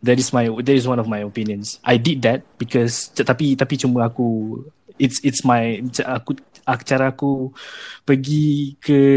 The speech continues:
lecturer untuk tanya soalan tu agak lambat lah sebab dia dah, dah dekat final. So,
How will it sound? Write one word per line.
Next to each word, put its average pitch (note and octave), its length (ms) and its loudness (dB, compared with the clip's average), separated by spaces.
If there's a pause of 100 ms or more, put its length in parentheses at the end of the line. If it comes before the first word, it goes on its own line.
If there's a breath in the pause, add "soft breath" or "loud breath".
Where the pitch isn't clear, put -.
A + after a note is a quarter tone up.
(320)
lecturer C3 540 2
untuk B2+ 180 -4
tanya C3 240 2
soalan C3+ 400 0
tu C3 400 2
agak A#2 240 0
lambat A2+ 300 -2
lah F2+ 140 -14 (120)
sebab G#2 380 -6 (720)
dia A#2+ 160 2
dah, A2+ 80 4
dah A2 100 2
dekat G#2+ 220 -4
final. G#2+ 400 -4
So, G#2+ 340 -8